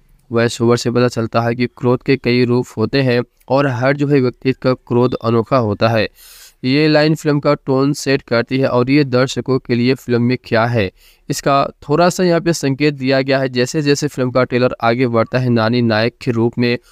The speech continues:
उभर कर सामने आते हैं और वह यात्री सीट पर एक बूढ़े व्यक्ति के साथ जो है रिक्शा चलाते हुए दिखाई देते हैं। वहीं दोस्तों, आगे के बारे में हम बात कर ले तो रिलीज के बाद से ही टीजर सोशल मीडिया पर ट्रेंड करने लग गया है।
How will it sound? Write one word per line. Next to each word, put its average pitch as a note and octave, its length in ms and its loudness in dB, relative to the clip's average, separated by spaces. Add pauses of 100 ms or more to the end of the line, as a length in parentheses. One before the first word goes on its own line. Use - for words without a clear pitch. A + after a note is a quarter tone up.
(200)
उभर C#3 300 2
कर D#3 140 0
सामने B2+ 380 0
आते A#2+ 340 -2
हैं B2+ 80 -4
और B2 240 0
वह C3 180 2
यात्री A#2 420 2
सीट A#2 340 -2
पर B2+ 100 2
एक A#2+ 220 0
बूढ़े B2 340 0
व्यक्ति A2+ 300 -2
के C#3 180 0
साथ A#2 300 0
जो C3+ 160 0
है B2 140 0
रिक्शा - 580 -4
चलाते A2+ 400 0
हुए B2+ 120 2
दिखाई A#2 380 -2
देते G#2+ 300 -2
हैं। G#2+ 180 0 (440)
वहीं D3+ 140 2
दोस्तों, F#3 280 2
आगे D#3 240 2
के E3+ 100 -6
बारे E3 180 2
में E3 80 2
हम E3 100 0
बात C#3 200 0
कर D3+ 100 -2
ले D3 100 2
तो D#3 160 0
रिलीज C3+ 320 -2
के D3+ 140 -2
बाद B2+ 260 0
से - 240 -4
ही D3 160 0
टीजर B2+ 340 0
सोशल D3 300 -4
मीडिया B2 360 2
पर B2+ 160 0
ट्रेंड B2 320 0
करने A#2 300 0
लग A2 160 0
गया A2+ 220 0
है। A#2+ 200 -2